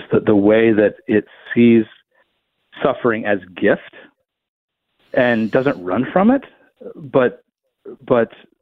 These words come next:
um, allows it to do its best to us,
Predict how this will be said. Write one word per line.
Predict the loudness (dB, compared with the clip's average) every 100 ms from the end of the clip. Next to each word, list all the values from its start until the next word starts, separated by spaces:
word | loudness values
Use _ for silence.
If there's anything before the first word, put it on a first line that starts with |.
| _ _ -4
um, | 0 0 -4 -10 _ _ _ _ -4
allows | -2 0 0 0 -2 0
it | -2 -2 -6
to | -6
do | 0 2
its | 2 -2 -6
best | -4 -4 -10 -20 -18 -12
to | -12
us, | -12 -18